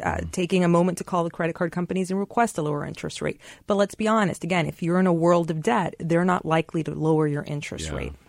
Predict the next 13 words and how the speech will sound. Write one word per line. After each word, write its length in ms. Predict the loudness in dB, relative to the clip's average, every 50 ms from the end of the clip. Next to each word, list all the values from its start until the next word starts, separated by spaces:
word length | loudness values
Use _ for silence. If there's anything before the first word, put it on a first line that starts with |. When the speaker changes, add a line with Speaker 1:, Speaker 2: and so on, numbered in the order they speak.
| -14 -12
Speaker 2:
yeah. 200 | -10 -10 -10 -12 -14 -18 -20 -20
So 140 | -10 -2 0
let's, 240 | 0 0 0 -2 -6
uh, 40 | -8
uh, 360 | -6 -4 -4 -2 -2 -2 -4 -6 -6 -10 -18
t-, 160 | -16 -14 -12 -12 -8
talk 220 | -4 -4 -4 -2 -2
a 40 |
little 320 | -2 0 0 0 0 -2 -4
personal 560 | -4 -4 -4 -4 -4 -4 -6 -6 -6 -6 -4
loans. 440 | -4 -2 -2 -2 -2 -4 -4 -6 -6
I 60 | -6
mean, 240 | -4 -4 -4 -4 -6